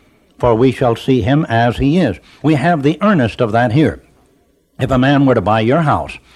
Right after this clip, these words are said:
the first thing he would do would be to give you a check, a hundred dollars or five hundred dollars. That's earnest. Now, the full purchase price, we'll say, is eight thousand five hundred. After the transaction is completed,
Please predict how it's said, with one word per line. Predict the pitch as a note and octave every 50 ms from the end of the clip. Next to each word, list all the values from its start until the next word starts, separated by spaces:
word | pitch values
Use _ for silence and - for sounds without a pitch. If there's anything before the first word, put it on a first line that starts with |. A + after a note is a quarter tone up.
| - - -
the | C3+ C3+
first | - F#3 F#3 C#3+ - -
thing | - D3+ D3
he | C3+ B2 C#3 C3
would | A2 G#2+ F#2+
do | B2 D3+
would | F3+ E3+ C3
be | G#2+ B2 A2+
to | A2+
give | G2 B2 A2+
you | A#2 C#3+ F#3+
a | G#3
check, | G#3 - - C#3+ F#2 - - - - - _ _ _ _ _ _ _ _ -
a | G#2+
hundred | G2 - B2 A#2+ A2+ A#2+ B2
dollars | A2+ G2+ F#2+ G#2 D3 F3+ -
or | D3+ C#3
five | - - B2+ A#2+ G#2+ G#2
hundred | G#2 A2+ A2 G#2+
dollars. | G2 G#2 A2+ C3 C3+ B2+
That's | C#3 C#3 C3+ - - - - -
earnest. | G#3+ B3+ B3+ A3 D3+ A#2 - - - - - - _ _ _ _ _ _ _ _
Now, | - C3 D3 D3+ D#3 D#3 - _ _ _ _ _
the | C3+ C#3
full | C#3 - G#3+ A#3 A3 G3
purchase | - - F3+ F#3+ - - -
price, | - - A#2+ A#2+ B2+ A#2+ -
we'll | D#3+ C#3
say, | A2+ - D3+ C#3+
is | B2+ A#2 C3
eight | C#3 C#3+ C#3+ - -
thousand | C#3 B2+ G#2+ F#2+ G2 G#2 D3 D3+ B2+
five | - C3 C3 C3 B2+
hundred. | B2+ F3 F3+ A#2 E2 - - _ _ - _ -
After | D#3+ G3+ A#3 - - - _ - G#3+ G#3+
the | G3 G#3
transaction | G3+ - - - F3+ F3 E3 C#3 - D3 C#3 - - - D#3 D3
is | C3+ A#2+ -
completed, | - C#3 C3+ - - A#2+ A#2+ A#2 C3+ C#3+ -